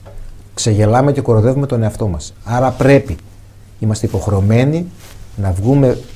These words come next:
μπροστά, να εμφανιστούμε, που λέμε, ως πολίτες, να δηλώσουμε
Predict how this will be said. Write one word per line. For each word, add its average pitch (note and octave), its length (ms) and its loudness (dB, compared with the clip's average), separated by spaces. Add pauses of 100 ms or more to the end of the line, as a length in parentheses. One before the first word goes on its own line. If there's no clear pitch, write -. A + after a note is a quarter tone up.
(120)
μπροστά, A#2 560 -4 (720)
να G#2+ 260 -2 (960)
εμφανιστούμε, B2 720 0
που G2+ 160 -4
λέμε, F#2 300 -2
ως - 160 -6
πολίτες, F#2 580 -4 (800)
να G#2+ 140 0
δηλώσουμε A2+ 760 4